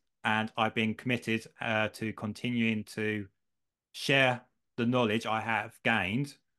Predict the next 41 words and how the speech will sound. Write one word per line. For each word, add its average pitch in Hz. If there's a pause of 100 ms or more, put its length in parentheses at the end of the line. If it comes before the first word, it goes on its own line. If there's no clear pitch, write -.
(240)
to 151
the 123
community, 107
because 117
I 123
use 110
community 107
documentation. 101
I'm 113
not 120
one 110
that 110
goes, 107 (300)
"Oh, 117 (100)
I, 113
I 113
just 117
thought 120
of 101
it, 104
found 107
it 104
out 107
myself, 107
yeah, 104
and 95
here 107
you 98
go." 104 (320)
You 113
can 107
see 113
some 110
of 110
my 110
blog 104
posts 104
where 113
I 104
reference, 104
yeah, 104